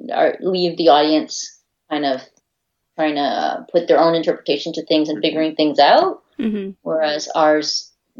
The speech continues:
Speaker 1: pretty much tells you how, like, it's a, it's a, it's a, uh, um, uh, what do you say, conte, uh, folkloric tale, you know? It's a
Speaker 3: Mm.
Speaker 1: tale, it's a,
Speaker 2: Mm-hmm. Mm-hmm.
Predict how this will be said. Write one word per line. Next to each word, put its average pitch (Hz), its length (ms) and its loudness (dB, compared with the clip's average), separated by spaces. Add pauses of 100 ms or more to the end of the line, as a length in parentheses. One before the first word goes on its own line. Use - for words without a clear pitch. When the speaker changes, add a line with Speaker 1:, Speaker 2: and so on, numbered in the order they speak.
(200)
Speaker 1:
pretty 156 220 -8
much 139 200 -6
tells 147 280 2
you 143 160 -2
how, 139 400 -2
like, - 180 4
it's 170 160 -2
a, 196 140 4
it's 208 180 -2
a, 180 360 6
it's - 280 -2
a, 160 220 4
uh, 147 240 2 (640)
um, - 480 -16 (920)
uh, 156 120 -20
what 156 120 -16
do - 40 -16
you - 60 -16
say, - 240 -10
conte, - 400 -10 (320)
uh, 147 360 -14 (520)
folkloric 165 520 4
tale, 147 520 2
you 127 100 -10
know? 135 320 -8
It's - 100 -6
a 208 80 2
Speaker 3:
Mm. 190 100 -6
Speaker 1:
tale, 139 320 4
it's - 200 -4
a, - 120 -4
Speaker 2:
Mm-hmm. 101 640 -14
Mm-hmm. 101 220 -10